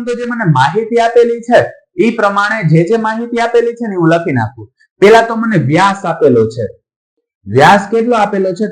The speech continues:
ત્રણ સેમી. વ્યાસ ત્રણ સેમી આપ્યો હોય તો ત્રિજ્યા કેટલું થશે? તો કે વ્યાસથી અડધી એટલે ત્રણના છેદમાં બે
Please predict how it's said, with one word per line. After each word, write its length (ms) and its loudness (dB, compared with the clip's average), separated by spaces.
ત્રણ 260 0
સેમી. 280 -4
વ્યાસ 400 4
ત્રણ 300 -4
સેમી 340 -4
આપ્યો 240 -2
હોય 160 0
તો 160 0
ત્રિજ્યા 500 0
કેટલું 320 -4
થશે? 380 -2
તો 140 -6
કે 120 -4
વ્યાસથી 500 0
અડધી 260 -2
એટલે 160 -4
ત્રણના 560 -4
છેદમાં 720 -2
બે 100 0